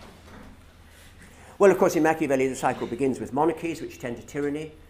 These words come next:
and are replaced with aristocracies, which tend to oligarchy, and are replaced by democracies, which tend to tyranny. And the cycle can only be broken on this account, and of course, this is the punchline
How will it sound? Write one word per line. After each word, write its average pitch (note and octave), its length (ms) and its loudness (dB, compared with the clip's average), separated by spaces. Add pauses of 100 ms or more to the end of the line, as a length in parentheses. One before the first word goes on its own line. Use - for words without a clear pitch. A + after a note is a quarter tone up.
(200)
and A2+ 140 -10
are A2 40 -10
replaced A#2+ 500 -8
with G#2+ 100 -10
aristocracies, A#2 680 -6
which - 160 -16
tend G#2 160 -10
to A2+ 100 -8
oligarchy, C3+ 560 -6
and G#2 100 -12
are G2 60 -14
replaced A2 420 -14
by F2+ 120 -16
democracies, C3 600 -10
which - 180 -16
tend F2+ 200 -10
to - 60 -20
tyranny. C#3+ 460 -2 (420)
And B2+ 100 -6
the B2 60 -6
cycle A3+ 360 2
can E3 220 -4
only A#3+ 200 6
be D3 100 0
broken D#3+ 420 4
on G2+ 140 -6
this B3+ 200 2
account, A#2+ 340 -4
and C3 80 -8
of A#2+ 60 -14
course, C#3 200 -8
this F3 180 -10
is A#2+ 100 -10 (140)
the C4 380 0
punchline C4+ 500 -4